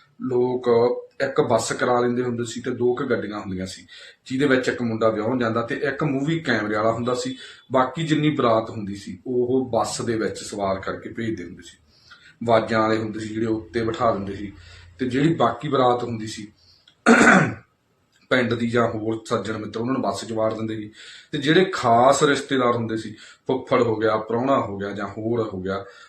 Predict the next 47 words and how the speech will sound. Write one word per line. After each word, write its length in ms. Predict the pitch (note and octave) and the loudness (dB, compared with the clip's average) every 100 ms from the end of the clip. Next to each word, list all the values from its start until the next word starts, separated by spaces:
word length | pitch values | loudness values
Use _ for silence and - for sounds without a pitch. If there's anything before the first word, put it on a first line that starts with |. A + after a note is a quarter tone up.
| _ | _
ਭੂਆ 220 | C3 G#2+ | -4 -2
ਹੋ, 160 | G2+ G#2 | -2 -2
ਉਹ, 380 | G2 A2+ G2+ - | -4 -6 -8 -12
ਅਮ, 480 | A2+ G#2 G2+ G2 F#2+ A2+ | -10 -8 -6 -6 -6 -6
ਭੂਆ 260 | A#2+ G#2 | -4 -2
ਹੋ 180 | G#2 F#2+ | -4 -6
ਗਈ, 80 | F#2 | -8
ਜਾਂ 160 | F#2 - | -10 -10
ਉਹਨਾਂ 180 | C#3+ D3+ | -4 0
ਨੂੰ 260 | D#3 D3+ - - | 2 0 -6 -6
ਜਿਹੜੀ 220 | A#2+ C3+ | -4 0
ਇੱਕ 160 | C3 A2+ | 0 0
ਗੱਡੀ 260 | A2+ A2+ A#2 - | -2 -2 -4 -4
ਕਰਾਈ 240 | A#2 A2 | -2 -2
ਹੁੰਦੀ 180 | A2 A2 | -4 -6
ਸੀ, 200 | A2 C3 | -8 -6
ਉਹ 100 | D3+ | -4
ਮੂਵੀ 280 | B2+ B2+ D3+ | -2 -2 2
ਵਾਲੀ 200 | B2+ A2+ | 4 2
ਦੀ 80 | G#2+ | -2
ਗੱਡੀ 260 | G#2 F#2+ | -4 -4
ਦੇ 60 | G2+ | -6
ਵਿੱਚ 200 | G2+ G2 | -8 -6
ਬੈਠ 200 | G2 F#2 | -6 -6
ਜਾਂਦੇ 220 | F#2+ F#2+ | -6 -10
ਸੀ 180 | - - - - - - - | -12 -20 -20 -20 -20 -10 -6
ਤੇ 140 | - D#3 | -2 0
ਇੱਕ 200 | D3 D3 | 0 2
ਜਿਹੜੀ 220 | B2+ C3 | 2 2
ਬਰਾਤ 300 | A2 G2 F#2 | 0 -2 -4
ਵਾਲੀ 120 | F#2 | -6
ਗੱਡੀ 280 | F2+ F2 F2+ | -6 -8 -12
ਹੁੰਦੀ 160 | F2 | -14
ਸੀ 220 | E2+ - - - | -14 -14 -14 -12
ਉਹ, 160 | G2 - _ _ _ _ - - _ | -12 -14 _ _ _ _ -20 -20 _
ਤੇ 80 | D#3+ | -6
ਤਿੰਨ 360 | - E3+ E3 | 2 4 4
ਕੁ 60 | D3 | 2
ਗੱਡੀਆਂ 320 | C#3 A#2 A2+ | 2 2 2
ਉਦੋਂ 160 | G#2+ G2+ | 0 -2
ਬਰਾਤ 340 | F#2+ F#2 F#2 | -2 -2 -2
ਦੇ 60 | G2 | -4
ਵਿੱਚ 200 | F2+ - | -6 -6
ਜਾਂਦੀਆਂ 360 | F#2 D#2+ E2 | -10 -10 -12
ਹੁੰਦੀਆਂ 260 | E2+ D#2 D#2 | -14 -14 -14
ਸੀ। 180 | - - - _ _ _ - - - - - _ - _ _ A#2+ | -16 -18 -20 _ _ _ -20 -20 -20 -20 -20 _ -20 _ _ -2
ਜ-, 400 | B2+ D3 - | 2 2 0